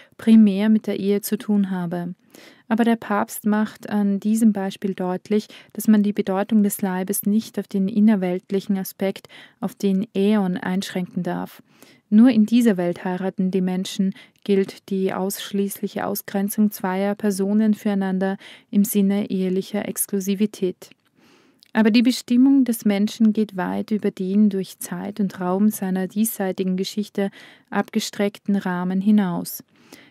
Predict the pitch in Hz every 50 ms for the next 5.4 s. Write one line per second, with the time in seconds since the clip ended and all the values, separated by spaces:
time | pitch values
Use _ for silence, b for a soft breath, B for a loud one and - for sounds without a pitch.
0 | B B _ 202 214 233 240 - - 254 240 233 247 220 208 208 208 - 226 214
1 | - - - 202 196 196 196 190 - - 202 196 208 208 196 208 208 196 202 190
2 | 190 190 190 190 - 208 202 - - 185 175 175 170 175 170 175 180 175 b b
3 | b b b - 185 185 180 180 180 180 185 185 196 202 - 202 202 202 - -
4 | - 180 185 185 190 - - - - 202 202 - 196 190 190 190 185 180 - -
5 | 175 - - - _ - b